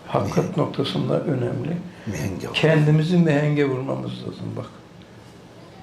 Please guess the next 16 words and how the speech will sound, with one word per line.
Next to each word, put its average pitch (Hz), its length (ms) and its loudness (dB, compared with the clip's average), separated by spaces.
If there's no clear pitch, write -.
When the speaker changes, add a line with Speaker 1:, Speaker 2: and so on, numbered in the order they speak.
Speaker 1:
Mizanda 120 840 4
en 135 180 2
ağır 110 600 -6
ibadet. 110 460 0
Güzel. 110 240 0
Sıfatlardan 151 1300 2
ne 190 240 6
kadarı 143 680 4
bende 127 500 4
tezahür 143 720 6
ve 135 120 4
tecelli 131 520 2
etti? - 520 -4
Birinci 160 440 4
ölçü 147 440 2
bu. - 80 0